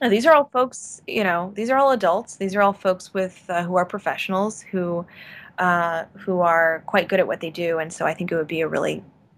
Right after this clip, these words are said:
interesting discussion. Um, but I haven't quite, um, solidified this particular talk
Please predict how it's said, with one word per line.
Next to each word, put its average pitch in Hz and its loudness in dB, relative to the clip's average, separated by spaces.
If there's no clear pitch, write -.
interesting 175 0
discussion. 165 -4
Um, 180 4
but 269 8
I 196 -10
haven't 214 -4
quite, 196 -8
um, 175 -6
solidified 175 -4
this 175 -2
particular 185 -2
talk 165 -2